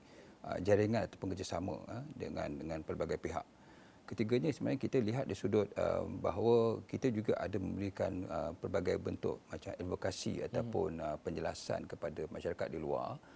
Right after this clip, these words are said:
Speaker 1: ah, yang kita adakan pada tahun ini. Contohnya, kita telah membuat program I P Care,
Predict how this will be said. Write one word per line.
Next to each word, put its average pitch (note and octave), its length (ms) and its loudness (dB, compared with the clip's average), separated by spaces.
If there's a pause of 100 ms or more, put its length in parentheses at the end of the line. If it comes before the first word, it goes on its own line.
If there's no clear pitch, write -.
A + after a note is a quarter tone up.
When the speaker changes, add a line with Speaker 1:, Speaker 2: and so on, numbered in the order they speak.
(360)
Speaker 1:
ah, E2 240 0
yang E2+ 160 -2
kita - 240 -2
adakan F#2+ 560 0 (240)
pada D#2+ 240 -2
tahun D#2 320 2
ini. G#2+ 240 -2
Contohnya, - 400 -4
kita F#2 240 -4
telah F2+ 240 -4
membuat E2+ 320 0
program E2+ 400 0
I E2 80 0
P - 160 -6
Care, D#2+ 560 2